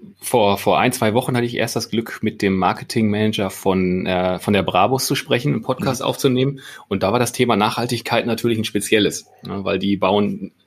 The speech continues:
Speaker 1: Luxusautos mit sehr viel P S und da, ähm, haben wir halt auch über, über die Themen so ein bisschen gesprochen und der, der sagte nachher natürlich auch, ne, über was re-, reden wir? Alle wollen nachhaltiger werden, machen und tun, Elektro, keine Emissionen,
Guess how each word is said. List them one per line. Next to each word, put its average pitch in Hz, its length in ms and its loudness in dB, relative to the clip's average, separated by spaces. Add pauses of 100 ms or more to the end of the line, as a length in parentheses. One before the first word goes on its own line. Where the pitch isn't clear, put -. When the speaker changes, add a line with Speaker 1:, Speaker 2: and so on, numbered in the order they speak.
(180)
Speaker 1:
Luxusautos 123 1300 2
mit 95 160 -6
sehr 87 180 0
viel 98 140 -2
P 95 160 0
S 139 240 2
und 95 160 -4
da, 95 240 -2 (560)
ähm, 92 220 2
haben 107 100 0
wir 104 100 2
halt 107 140 0
auch 120 160 0
über, 117 380 4
über 107 120 0
die 104 140 0
Themen 113 240 0
so 113 80 2
ein 104 80 0
bisschen 104 460 0
gesprochen 110 580 -2
und 104 280 0 (520)
der, 101 200 -6
der 92 240 -6
sagte 101 260 2
nachher 110 240 2
natürlich 104 400 2
auch, 123 240 2
ne, 110 180 0 (180)
über 98 140 2
was 98 180 -2
re-, 95 160 -2
reden 110 360 2
wir? 87 120 0
Alle 101 200 0
wollen 98 180 2
nachhaltiger 120 640 2
werden, 120 200 4
machen 107 260 0
und 101 120 0
tun, 127 320 2
Elektro, 113 480 0
keine 107 300 2
Emissionen, 107 640 2